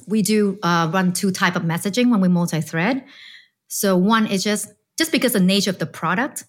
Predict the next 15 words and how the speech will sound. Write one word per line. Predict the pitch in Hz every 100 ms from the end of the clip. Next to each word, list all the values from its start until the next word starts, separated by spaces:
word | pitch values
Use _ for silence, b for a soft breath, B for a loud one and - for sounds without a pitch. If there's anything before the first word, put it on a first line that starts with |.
| -
we | 202
know | 196 196
it's | 190 185
gonna | 185 170
touch | - - 175 165 - - _ -
these | 175 -
three | 175 156
teams | - 151 143 - - _
sooner | - 233 214 165
or |
later, | 160 151 143 127 131 - _
either | 170 175
pre-sales | 151 - 202 190 240 226
or | 180
post-sales. | - 147 - - -